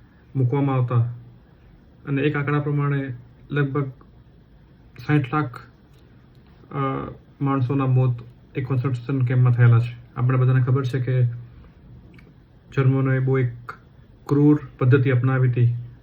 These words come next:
જેમાં એ લોકો આવા કેદીઓને ગેસ ચેમ્બરમાં મૂકી અને મોતને ઘાટ ઉતારતા. વિક્ટર ફ્રેન્કલ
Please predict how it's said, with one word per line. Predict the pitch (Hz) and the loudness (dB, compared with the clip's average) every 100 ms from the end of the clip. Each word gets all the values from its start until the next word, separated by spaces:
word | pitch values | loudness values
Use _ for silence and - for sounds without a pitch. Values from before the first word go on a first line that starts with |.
| - - - | -20 -20 -8
જેમાં | 127 131 127 | 0 2 4
એ | |
લોકો | 127 120 120 120 117 - - - - - - - - - - | 4 4 4 2 0 -6 -16 -20 -20 -20 -20 -20 -20 -20 -10
આવા | 139 135 | -4 -2
કેદીઓને | 143 139 143 143 135 | 0 0 0 0 2
ગેસ | 123 131 | 2 0
ચેમ્બરમાં | 139 135 127 131 127 123 - - - - - - _ - - - 127 | 0 0 0 0 2 0 -2 -12 -20 -20 -20 -20 _ -20 -20 -12 -2
મૂકી | 127 147 120 - - - - _ - - | 0 2 2 0 -10 -18 -20 _ -20 -8
અને | 131 | -2
મોતને | 127 123 123 127 123 120 - | 2 4 2 2 0 0 -2
ઘાટ | 123 120 | 4 6
ઉતારતા. | 120 117 - - - - - - - - - - - - _ _ - - - - - - - - - _ - | 6 2 0 -8 -12 -20 -20 -20 -20 -20 -20 -20 -20 -20 _ _ -20 -20 -20 -20 -20 -20 -20 -20 -20 _ -16
વિક્ટર | 123 165 | -4 -4
ફ્રેન્કલ | 156 147 143 151 151 143 | 0 -2 0 0 0 -4